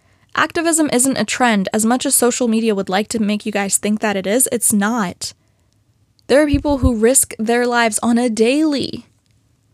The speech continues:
On a daily. We just got through celebrating one of the greatest activists that ever existed, Martin Luther King Junior. And he was constantly put in situations that were unpopular, quite painful, and,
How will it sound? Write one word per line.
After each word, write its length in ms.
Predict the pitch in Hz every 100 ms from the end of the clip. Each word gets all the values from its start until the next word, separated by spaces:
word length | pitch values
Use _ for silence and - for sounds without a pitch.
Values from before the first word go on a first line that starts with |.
| _ _ _ _
On 160 | - 330
a 60 | 349
daily. 320 | 370 403 285
We 120 | 311
just 180 | 349 -
got 160 | 359
through 120 | 339 330
celebrating 520 | 311 339 311 320 302
one 120 | 311
of 120 | 302
the 80 | 277
greatest 560 | 233 220 233 302 302 -
activists 440 | 254 - 240 240
that 160 | 240 -
ever 240 | 233 240 247
existed, 440 | 220 220 - 190
Martin 240 | 202 208
Luther 160 | 208 196
King 200 | 220 196
Junior. 320 | 190 180 - 220
And 540 | 226 233 220 214 202 - -
he 180 | 233 285
was 220 | 302 294
constantly 920 | - - 320 339 330 - 285 240 214
put 400 | 196 - 233 - - _ _ _ _ -
in 160 | 247
situations 800 | 233 262 254 240 240 220 202 196
that 160 | 208 202
were 260 | 202 196 - _ - -
unpopular, 800 | - 226 311 233 208 202 190 202 - _ _ _
quite 260 | - 302 330
painful, 560 | 311 330 196 170 214 - _ _ -
and, 240 | 262 269